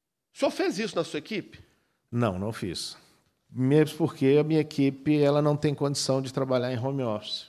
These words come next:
Speaker 2: Os municípios mineiros, eles têm equipes reduzidas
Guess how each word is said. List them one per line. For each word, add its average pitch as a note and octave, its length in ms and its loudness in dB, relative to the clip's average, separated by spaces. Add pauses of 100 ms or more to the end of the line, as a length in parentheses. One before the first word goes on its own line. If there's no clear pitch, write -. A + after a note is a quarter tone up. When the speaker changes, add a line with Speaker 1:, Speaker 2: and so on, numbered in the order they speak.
(120)
Speaker 2:
Os - 80 -16
municípios A#2 520 -6
mineiros, C3 580 0 (480)
eles A2+ 320 -4
têm B2 380 -2
equipes C3+ 400 -4
reduzidas C3 920 -2